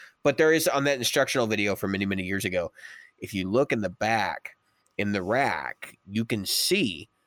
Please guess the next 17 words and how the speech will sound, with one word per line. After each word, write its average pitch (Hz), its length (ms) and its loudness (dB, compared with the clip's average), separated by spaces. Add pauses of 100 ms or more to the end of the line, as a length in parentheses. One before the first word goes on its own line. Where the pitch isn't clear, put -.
(160)
the 87 60 -16
Dumble. 98 400 -2 (580)
It's 117 160 -4
there. 92 400 0 (520)
And, 95 320 0
uh, 87 240 0 (320)
he 143 140 0
was 139 140 0
the 123 80 0
guy 110 160 4
that 104 140 -8
turned 101 320 -2
Stevie 92 220 -6
Ray 92 140 -2
Vaughan 139 220 4
onto 90 280 -4
it. 87 120 -6